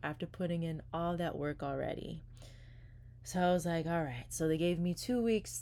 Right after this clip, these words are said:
to add the component that they wanted me to add. So I said, "Okay, let me, um, you know, try to do more research,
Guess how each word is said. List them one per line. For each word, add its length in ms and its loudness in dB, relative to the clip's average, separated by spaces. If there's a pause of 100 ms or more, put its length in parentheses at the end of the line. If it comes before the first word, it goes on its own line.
to 180 0
add 180 2
the 80 -2
component 560 -2
that 120 -6
they 120 -2
wanted 260 -6
me 140 -8
to 160 -8
add. 360 -10 (840)
So 80 -2
I 40 0
said, 180 2
"Okay, 320 2 (220)
let 160 0
me, 260 4
um, 640 4 (380)
you 80 -4
know, 260 -4 (460)
try 160 -2
to 80 -2
do 160 -2
more 180 0
research, 720 -2